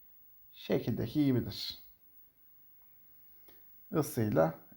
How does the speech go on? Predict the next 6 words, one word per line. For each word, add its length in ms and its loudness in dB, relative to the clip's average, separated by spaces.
erime 440 4
miktarı 440 2
var. 280 -2
Bu 100 2
grafiğin 500 4
eğimi 520 4